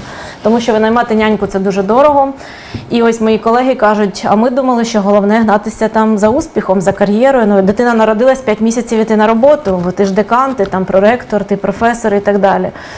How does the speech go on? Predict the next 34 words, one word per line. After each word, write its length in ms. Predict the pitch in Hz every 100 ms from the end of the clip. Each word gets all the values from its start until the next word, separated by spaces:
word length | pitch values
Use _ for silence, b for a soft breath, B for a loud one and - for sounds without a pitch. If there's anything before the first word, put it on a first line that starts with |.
| B B B -
Тому 280 | 220 277
йде 220 | 269 247 269
ось 80 |
така 300 | 269 233 214
велика 440 | 208 196 220 254 214
глибинна 520 | 196 226 202 220 208
переоцінка 640 | 202 208 202 202 202 190
цінностей, 580 | 190 - 247 285 285 240
хто 220 | 226 220
ми 180 | 214 208
є, 200 | 190 233
ми 120 | 247
дивимося, 480 | 208 214 214 202 196
як 200 | 214 202
люди 240 | 202 190 190
живуть, 400 | 190 190 240 262
чи 120 | 214
ми 120 | 208
хочемо 420 | 202 202 196 208
так 200 | 190 185
жити, 240 | 185 196 185
чи 180 | -
ні. 240 | 196 220 277
Звичайно, 400 | 226 208 262 262
що 120 | 240
ми 100 | 214
дуже 220 | 208 214 208
дякуємо 460 | 214 208 208 202
Європі 500 | 196 196 214 240 240
і 460 | 214 196 190 185 185
Америці, 480 | 190 202 226 226 208
яка 240 | 190 196
нам 140 | 202 196
допомагає, 680 | 190 190 196 196 233 262